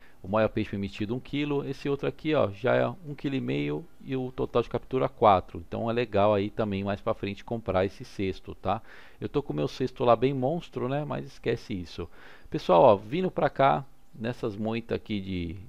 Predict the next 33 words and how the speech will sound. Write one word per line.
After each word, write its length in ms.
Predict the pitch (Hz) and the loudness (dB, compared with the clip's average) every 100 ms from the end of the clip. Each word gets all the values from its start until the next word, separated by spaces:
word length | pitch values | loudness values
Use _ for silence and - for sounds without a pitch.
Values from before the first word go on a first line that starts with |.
| - | -14
de 100 | 92 | -14
folha 320 | - 104 90 | -6 -2 -2
velha, 420 | 82 117 120 120 - - - - - - | 0 2 2 0 -2 -16 -20 -20 -20 -18
só 200 | - 139 | -2 -2
clicar, 460 | 135 131 - 123 127 | 0 -4 2 4 6
ó, 180 | 104 95 - - - | 4 0 -12 -20 -10
conseguiu 720 | 143 131 - 135 113 120 127 123 - - | -8 -8 -8 -8 -2 0 0 -4 -14 -14
iscas 580 | 120 151 - - 104 98 | -10 -10 -8 -2 -2 0
aqui 380 | 104 - 104 | -2 -2 -6
também, 460 | 104 120 113 98 95 | -4 -4 -2 -2 -4
tá? 180 | - 95 | -2 -2
O 80 | 90 | 0
jogo 300 | 98 104 107 | -2 -4 0
dá 100 | 107 | 2
algumas 420 | 107 110 117 104 | 2 0 -4 -4
isquinhas 600 | 110 - - 104 104 98 | -6 -10 -8 -4 -2 0
aí 260 | 95 101 - - - - - | 0 -2 -8 -16 -20 -20 -4
pra 200 | 113 117 | 0 2
você 320 | 110 - 113 | 0 -6 -8
conseguir 460 | - 107 107 101 | -8 -10 -10 -10
pescar, 600 | 101 110 - - 95 101 104 - - - - | -4 -4 -4 -2 -2 -2 -6 -14 -20 -18 -8
né? 300 | 95 104 101 127 | -4 -4 -6 -8
É, 260 | 98 98 98 - - - | -4 -2 -4 -10 -20 -10
se 140 | - | -6
eu 20 | |
não 80 | 117 | -4
me 80 | 117 | -4
engano, 320 | 95 104 110 | 0 0 0
ativa 460 | 101 - 104 104 104 | -2 -4 -4 -2 0
talvez 420 | 95 90 95 98 | 0 0 -2 -2
uma 220 | 110 101 | 0 0
vez 360 | 92 95 95 98 | 0 -2 -4 -4
aí 180 | 95 | -4